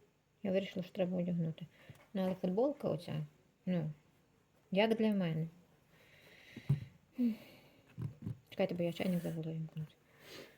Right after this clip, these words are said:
Сьогодні прийшло оповіщення, яка в мене резинка гарна. Сьогодні прийшло оповіщення, що сьогодні, можливо, буде багато всяких тривог і всякого такого. Мовляв, будьте обережні.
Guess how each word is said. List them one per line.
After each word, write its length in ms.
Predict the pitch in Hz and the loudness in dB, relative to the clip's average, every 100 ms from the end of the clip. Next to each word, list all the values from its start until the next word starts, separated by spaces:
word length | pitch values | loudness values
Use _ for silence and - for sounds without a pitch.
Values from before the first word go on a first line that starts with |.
| - _ - - _ _ _ | -20 _ -20 -20 _ _ _
Сьогодні 440 | - - 214 196 190 | -10 2 6 8 6
прийшло 320 | 185 - 196 | 4 0 2
оповіщення, 560 | 185 180 190 185 185 185 | 4 4 2 4 4 4
яка 200 | 185 202 | 4 6
в 20 | |
мене 160 | 190 | 6
резинка 360 | 180 185 220 190 | 4 4 2 2
гарна. 260 | 185 180 180 - - - - | 0 0 -4 -8 -20 -16 2
Сьогодні 180 | 208 196 | 8 8
прийшло 240 | - 196 | 8 4
оповіщення, 460 | 185 190 185 185 185 | 6 8 8 6 2
що 120 | 190 | 2
сьогодні, 420 | - 185 185 180 | 2 2 6 6
можливо, 480 | 180 175 180 170 175 | 6 4 2 2 0
буде 200 | 165 160 | -2 -2
багато 480 | 170 165 175 165 165 | -2 -2 0 -2 -4
всяких 540 | - 170 170 170 - - | -4 -6 -6 -10 -12 -2
тривог 680 | 196 185 190 220 233 226 - - | 2 4 6 6 6 4 -2 -6
і 120 | 170 | -6
всякого 480 | - - 165 165 165 | -6 -2 -2 0 -2
такого. 640 | 160 - 175 220 247 247 - - - - - | -4 0 2 4 2 -2 -4 -20 -20 -20 2
Мовляв, 380 | 202 190 190 175 | 8 10 10 10
будьте 360 | 180 277 - 196 | 8 6 2 0
обережні. 560 | 170 165 160 160 170 | 4 4 4 2 -2